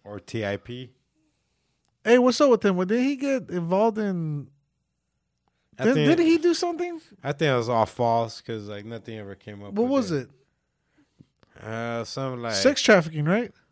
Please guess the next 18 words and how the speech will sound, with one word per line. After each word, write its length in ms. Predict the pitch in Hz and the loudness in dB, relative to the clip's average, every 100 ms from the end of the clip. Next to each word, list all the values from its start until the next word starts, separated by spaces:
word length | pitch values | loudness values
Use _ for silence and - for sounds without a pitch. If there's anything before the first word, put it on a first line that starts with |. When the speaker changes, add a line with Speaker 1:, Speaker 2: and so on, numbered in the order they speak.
| - | -10
Speaker 1:
Uh, 360 | 107 123 120 123 | -2 2 2 2
no, 180 | 143 135 | 2 4
Speaker 2:
Or 20 | |
Speaker 1:
that 220 | 123 117 | 4 4
they 100 | 135 | 0
Speaker 2:
underage? 80 | - 143 143 - | 2 4 2 0
Speaker 1:
kept, 140 | 113 | -4
that 160 | 123 120 | 0 2
him 240 | 135 135 | 2 2
and 180 | 139 131 | 0 0
his 420 | 127 123 110 104 | -4 -4 -6 -10
wife 380 | 107 120 131 123 | -6 -2 -2 -4
kept 260 | - 123 107 | -6 -6 -8
fucking 580 | - 120 117 120 110 98 _ _ _ - | -12 -12 -8 -6 -6 -8 _ _ _ -10
people 460 | 120 113 113 104 | -10 -6 -4 -4
as 160 | 101 98 | -6 -8
sexual 440 | - 113 - 113 | -10 -10 -10 -18
prisoners. 720 | 101 - 113 113 113 113 107 | -16 -14 -12 -14 -16 -18 -20